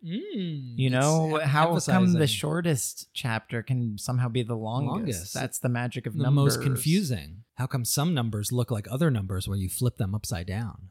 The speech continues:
Speaker 1: This two becomes a five.
Speaker 2: I'm just kinda panicking 'cause, like, there's not this, there's a lot of numbers in the next chapter.
Speaker 1: <sighs>
Speaker 2: And it's a lot of sacrifices.
Speaker 1: Mm.
Speaker 2: It's a lot of math. It's all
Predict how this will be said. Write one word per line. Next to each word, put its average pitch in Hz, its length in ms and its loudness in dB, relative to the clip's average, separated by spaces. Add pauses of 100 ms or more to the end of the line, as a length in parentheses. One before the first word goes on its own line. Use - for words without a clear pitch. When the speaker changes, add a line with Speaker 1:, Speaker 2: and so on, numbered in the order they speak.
Speaker 1:
This 127 200 -2
two 175 360 -2
becomes 123 360 -4
a 127 60 0
five. 165 560 -4 (100)
Speaker 2:
I'm 135 160 -4
just 160 160 -8
kinda 143 180 -2
panicking 120 580 -8
'cause, 113 320 -12
like, 113 420 -10 (260)
there's 127 240 -4
not 123 420 -8
this, - 640 -8 (360)
there's 143 140 -6
a 139 60 -4
lot 123 220 0
of 185 80 -2
numbers 113 480 -6
in 120 80 -8
the 113 80 -6
next 110 240 -8
chapter. - 480 -14 (320)
Speaker 1:
<sighs> - 80 -20 (580)
Speaker 2:
And 131 300 -2
it's - 440 -10 (180)
a 131 40 -8
lot 123 280 -4
of 156 120 -6
sacrifices. 113 1200 -10 (240)
Speaker 1:
Mm. 92 220 -12
Speaker 2:
It's - 160 -4
a 143 60 -2
lot 165 180 2
of 131 100 0
math. 117 380 -8 (680)
It's - 520 -6
all 139 800 -2